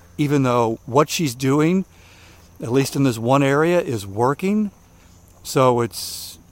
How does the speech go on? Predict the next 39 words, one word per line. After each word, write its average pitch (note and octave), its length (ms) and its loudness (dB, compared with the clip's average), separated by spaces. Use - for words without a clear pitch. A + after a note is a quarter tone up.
not C3 340 4
an C#3+ 140 2
issue D3 360 0
of, B2+ 680 2
"Why C3+ 200 2
am D3+ 120 4
I C#3 60 2
doing C#3+ 360 0
this? G3 480 -8
This C#3 180 -10
isn't C#3 220 -2
working." D3+ 440 0
It's - 120 -14
not E3 240 4
that. C4 280 0
In A#2 160 -4
this D#3 160 2
case, F#3 500 0
the A#2 120 -2
weather D3 440 4
is A#2 200 0
just - 280 -4
kind B2 220 -4
of G#2 120 -10
tamping D#3 360 0
down C3 280 0
her C3 100 -2
motivation B2+ 760 0
or A#2 400 0
stealing B2+ 600 -2
it A#2 80 -2
altogether. A2 600 -2
She - 140 -14
says, A2+ 220 -8
"All C#3 280 4
I D#3+ 40 8
want D#3+ 220 4
to E3 60 2
do B2+ 360 2